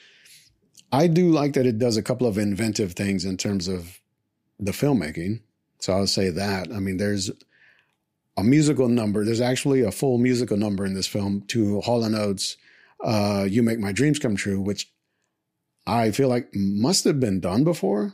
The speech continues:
and maybe it has, but the way it works in this film and the way it's executed was actually really fun to watch.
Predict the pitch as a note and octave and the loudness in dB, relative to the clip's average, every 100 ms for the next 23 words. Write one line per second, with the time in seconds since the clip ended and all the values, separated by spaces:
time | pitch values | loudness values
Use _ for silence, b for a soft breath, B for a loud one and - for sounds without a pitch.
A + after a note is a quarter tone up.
0 | - E3 A3+ A2+ D#2+ F2 F2 E2+ - _ | -2 0 2 2 -2 -6 -8 -8 -12 _
1 | _ _ _ G2+ G2+ G2 _ _ _ - | _ _ _ 0 0 -2 _ _ _ -8
2 | F#2+ G2 G#2 A#2 B2 A2 G#2 G2 G#2+ - | -4 0 2 2 2 0 -2 -4 -6 -4
3 | G2+ A2+ C3 C3 A2 A2 G#2 - b b | -2 0 0 0 0 0 -4 -8 b b
4 | b b F#3 F3+ E3+ F3 B2 C3 - A2 | b b 0 2 2 2 0 0 -2 -2
5 | G2 G2 G#2 B2+ D3 E3+ - D#3+ C3 A2+ | 0 0 0 0 2 0 2 2 2 4
6 | D3+ C3+ A#2+ A2+ G#2 F#2 F2+ - - - | 4 2 0 0 0 -2 -4 -8 -12 -16